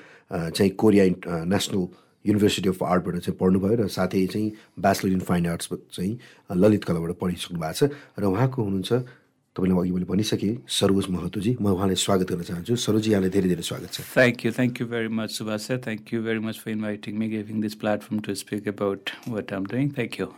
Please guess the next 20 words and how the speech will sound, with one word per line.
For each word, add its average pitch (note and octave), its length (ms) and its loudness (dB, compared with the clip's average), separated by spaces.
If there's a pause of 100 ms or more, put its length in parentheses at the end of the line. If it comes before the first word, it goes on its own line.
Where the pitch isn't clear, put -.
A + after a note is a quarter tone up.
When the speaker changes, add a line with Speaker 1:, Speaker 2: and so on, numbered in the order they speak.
(420)
Speaker 1:
र A#2 640 6
I'm A2+ 100 -2
very B2 280 6
excited G#2 400 0
यस G2+ 160 -4
कारण F#2+ 280 2
कि, G2 260 0
अ, D#2+ 420 -10 (920)
तपाईँ B2 200 6
क्रिएटिभ B2 360 4
फिल्डबाट E2 340 0
हुनुहुन्छ D2 380 -12
है, - 640 -6
क्रिएटिभ B2+ 500 4
पर्सन G#2 260 4
हुनुहुन्छ, E2 300 -6
क्रिएटिभ C#3+ 520 6
एन्टरप्रेन्योर A#2 460 6
पनि F#2 160 -4
हुनुहुन्छ, D2 340 -8